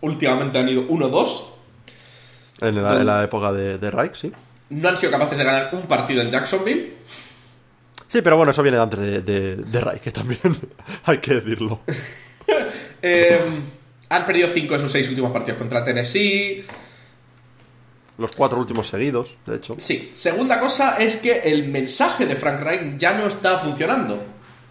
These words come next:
Speaker 2: Ujú.
Speaker 1: El hecho de que él habla de que están, eh, como en-,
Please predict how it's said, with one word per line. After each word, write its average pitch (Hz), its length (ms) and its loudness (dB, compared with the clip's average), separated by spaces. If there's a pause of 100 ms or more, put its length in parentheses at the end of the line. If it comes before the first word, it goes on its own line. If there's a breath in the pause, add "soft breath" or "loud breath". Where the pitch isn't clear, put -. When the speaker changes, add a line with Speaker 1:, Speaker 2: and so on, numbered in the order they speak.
(640)
Speaker 2:
Ujú. 117 300 -8 (160)
Speaker 1:
El 143 140 0
hecho 170 200 0
de 175 140 0
que 143 360 2
él 147 120 2
habla 151 240 4
de 139 120 0
que 135 280 0
están, 139 460 -4 (260)
eh, 143 180 2
como 143 280 2
en-, 143 160 2